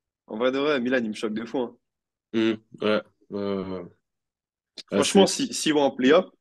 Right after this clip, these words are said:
Speaker 1: s'ils vont en play-off, pour de vrai, je vois pas un mec plus fort que lui cette saison.
Speaker 2: Et
Speaker 1: Tu
Speaker 2: ils vont,
Speaker 1: vois,
Speaker 2: ils
Speaker 1: s'ils
Speaker 2: vont
Speaker 1: sont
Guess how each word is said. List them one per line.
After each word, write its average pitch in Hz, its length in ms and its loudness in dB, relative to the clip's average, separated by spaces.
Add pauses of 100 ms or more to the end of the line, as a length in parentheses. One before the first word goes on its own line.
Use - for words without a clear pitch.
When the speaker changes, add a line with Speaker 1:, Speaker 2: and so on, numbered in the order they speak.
(140)
Speaker 1:
s'ils - 220 -8
vont 135 80 2
en 131 100 4
play-off, 127 460 0 (800)
pour 110 160 -12
de 110 100 -6
vrai, 135 180 -2
je 107 60 -8
vois 107 140 -8
pas 135 140 -2
un 120 120 -6
mec 127 220 -8
plus - 120 -20
fort - 200 -18
que - 80 -4
lui 113 120 0
cette 104 180 -6
saison. 139 400 -2 (1400)
Speaker 2:
Et 110 380 4
Speaker 1:
Tu 117 60 6
Speaker 2:
ils 117 80 6
vont, 107 80 2
Speaker 1:
vois, 131 100 6
Speaker 2:
ils 135 80 2
Speaker 1:
s'ils 117 60 -2
Speaker 2:
vont 120 60 0
Speaker 1:
sont - 260 -2